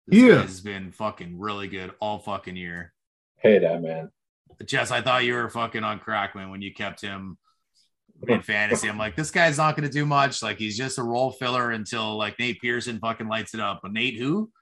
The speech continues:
Speaker 1: <laughs> Like, Robbie Ray, man, he's been, like, he, I think he's been our best pitcher.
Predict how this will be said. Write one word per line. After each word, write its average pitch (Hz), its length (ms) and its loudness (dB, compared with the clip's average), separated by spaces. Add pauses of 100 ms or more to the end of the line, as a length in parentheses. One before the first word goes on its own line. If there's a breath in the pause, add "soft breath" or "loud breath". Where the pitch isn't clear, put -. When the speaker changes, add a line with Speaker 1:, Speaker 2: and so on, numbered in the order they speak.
(160)
Speaker 1:
<laughs> - 260 -20
Like, 135 420 2 (640 soft breath)
Robbie 143 320 4
Ray, 139 240 6
man, 113 240 -2
he's 113 260 -4
been, 123 360 -6 (320)
like, 117 280 -2 (240)
he, 127 320 -6
I 170 140 4
think 226 140 2
he's 202 140 0
been 202 120 4
our 190 80 8
best 196 220 4
pitcher. 208 340 -2